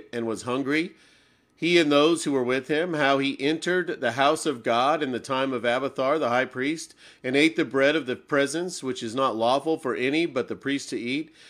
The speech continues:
And he also gave it to those who were with him. And he said to them, 'The Sabbath was made for man, not man for the Sabbath. So the Son of Man is Lord even of the Sabbath.'" Okay, let's move into a time of prayer, meditating on Psalm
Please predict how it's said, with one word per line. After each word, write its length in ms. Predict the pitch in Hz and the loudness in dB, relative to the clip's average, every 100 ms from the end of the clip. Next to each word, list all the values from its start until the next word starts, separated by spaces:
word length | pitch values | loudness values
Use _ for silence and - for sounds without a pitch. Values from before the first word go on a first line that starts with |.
| - | -20
And 80 | - 143 | -2 2
he 40 | |
also 280 | 165 160 160 | 2 2 0
gave 260 | 135 160 | 0 0
it 80 | 165 | -2
to 100 | - 120 | -4 -2
those 260 | 117 120 | 0 -2
who 80 | 131 | -4
were 100 | 123 | -4
with 280 | 127 175 160 | -2 -4 -6
him. 240 | 110 98 - - _ | -8 -10 -16 -20 _
And 80 | 143 | -2
he 80 | 156 | -2
said 240 | 147 180 | 0 -2
to 120 | 156 143 | 0 -2
them, 220 | 123 123 | -2 -2
'The 80 | 120 | -6
Sabbath 540 | - 160 185 202 190 | 2 6 6 4 -2
was 160 | 143 117 | -4 0
made 240 | 143 151 | -2 -2
for 120 | 135 | -4
man, 640 | 127 143 160 131 110 120 117 _ - | -2 2 2 2 0 -4 -10 _ -12
not 380 | 117 135 151 139 | -4 -2 -2 -2
man 300 | 131 123 117 | -4 -4 -6
for 120 | 120 | -8
the 100 | 110 | -8
Sabbath. 440 | - 131 113 98 | -2 0 0 -4
So 140 | - 107 | -8 -8
the 100 | 104 | -6
Son 260 | - 156 | -2 0
of 80 | 160 | 0
Man 240 | 127 117 | -2 -2
is 180 | 113 101 | -4 -8
Lord 540 | 113 135 147 110 104 104 _ _ _ | -4 0 2 0 -4 -8 _ _ _
even 320 | 143 120 107 | -4 -2 -4
of 140 | 104 | -4
the 80 | 92 | -8
Sabbath.'" 640 | - 110 104 95 87 _ _ _ _ _ _ _ _ _ _ _ _ _ | -8 -6 -6 -8 -16 _ _ _ _ _ _ _ _ _ _ _ _ _
Okay, 100 | 147 | -4
let's 260 | 123 107 | -4 -6
move 260 | 123 123 117 | -8 -6 -6
into 200 | 110 113 | -6 -6
a 60 | 107 | -6
time 320 | 120 113 107 | -6 -8 -8
of 200 | 95 _ | -12 _
prayer, 260 | - 131 123 | -6 -4 -2
meditating 720 | 113 107 107 117 107 104 98 | -4 -6 -8 -8 -8 -8 -10
on 100 | 92 | -12
Psalm 680 | - - 113 107 104 101 | -12 -10 -8 -6 -8 -10